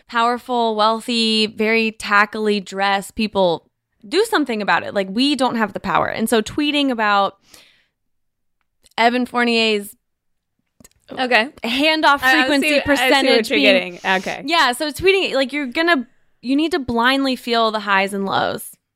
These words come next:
Speaker 2: Mm.
Speaker 1: Let go and let God. Or Leon Rose. I don't know. <laughs> That's what Knicks fans do so
Speaker 2: Wow.
Speaker 1: well. Yeah.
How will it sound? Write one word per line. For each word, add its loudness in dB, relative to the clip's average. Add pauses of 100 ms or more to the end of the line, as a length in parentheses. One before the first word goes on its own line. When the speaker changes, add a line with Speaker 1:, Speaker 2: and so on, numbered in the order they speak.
(320)
Speaker 2:
Mm. -8 (440)
Speaker 1:
Let -6
go -2 (360)
and -6
let -6
God. -8 (800)
Or -2
Leon -2
Rose. -8
I -12
don't -8
know. -4 (380)
<laughs> -20
That's 0
what 0
Knicks 0
fans 0
do -2
so 0
Speaker 2:
Wow. 2
Speaker 1:
well. 0 (840)
Yeah. 2